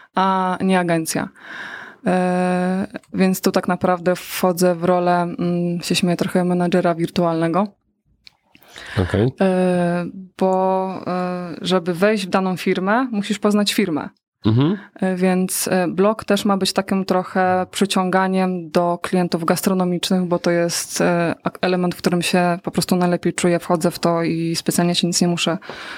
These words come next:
Speaker 1: e, uczyć. E, żeby być lepsza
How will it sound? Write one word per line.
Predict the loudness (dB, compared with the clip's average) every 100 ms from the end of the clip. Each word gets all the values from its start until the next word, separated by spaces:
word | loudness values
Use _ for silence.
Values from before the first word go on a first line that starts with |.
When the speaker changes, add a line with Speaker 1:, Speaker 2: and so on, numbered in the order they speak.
| -16 _
Speaker 1:
e, | 2 2 0 -2
uczyć. | -2 0 2 0 -4 -12 -16 -16 -16 -20 -20 _ 0
E, | 2 2 2 -2 -4 -4 -6 -10 _ _ _ _ -20 -4 2
żeby | 4 4
być | 2 2
lepsza | 2 2 2 2 4 2